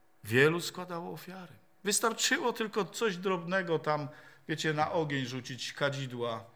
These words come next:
żeby w ten sposób zademonstrować, że ktoś składa ofiarę. Jest wolny. Wiecie, co się w głowie dzieje? A cóż tam takie, wiecie, troszkę tam coś, ja i tak wiem, że przecież ja należę do Boga, nie?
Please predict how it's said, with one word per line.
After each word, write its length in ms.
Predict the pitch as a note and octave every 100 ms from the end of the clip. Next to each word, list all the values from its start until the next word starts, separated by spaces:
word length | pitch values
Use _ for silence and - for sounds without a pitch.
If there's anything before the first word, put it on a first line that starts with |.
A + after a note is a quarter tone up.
| - - _
żeby 260 | B2+ B2+ B2
w 60 |
ten 180 | - D3+
sposób 440 | C#3 - C3+ C3+ A#2+
zademonstrować, 800 | B2+ C3+ C3 B2+ - C3 B2+ A#2+
że 100 | A#2
ktoś 260 | - A#2+
składa 380 | - - B2+ B2
ofiarę. 460 | A2 - C#3 A#2+ A#2 G2+ - - _ _ _ _ _ _ _ _ _ _
Jest 220 | D3+ D3
wolny. 420 | F3+ B3 A3 D3+ A#2 - _ _ _ _ _ _ _ _ _ _ _ _ _ _ _ _ _ _ _ _ _ _ _ _ _ _ _ _ _ _ _ _ _ _ _ _ -
Wiecie, 200 | C#3 D#3+
co 140 | E3
się 140 | D#3
w 80 | C3
głowie 340 | C3 C3+ A2+ G#2
dzieje? 380 | A2+ A2 A2 C3+
A 40 | D#3
cóż 240 | - F#3+ -
tam 160 | B2
takie, 280 | A#2 A#2 C3+
wiecie, 240 | B2+ B2 A2+
troszkę 420 | C3+ C3 - B2
tam 220 | B2 A2
coś, 380 | - B2+ A2+ - - - - -
ja 120 | A#2+
i 100 | A2+
tak 300 | B2+ A#2 -
wiem, 340 | A#2 A#2 A2
że 140 | G#2 A2
przecież 380 | - A2+ A2+ G#2+
ja 140 | A2+
należę 400 | A2 A2+ A2 A2+
do 140 | A2+
Boga, 420 | A#2 D3 D3 A2 F2
nie? 220 | A2+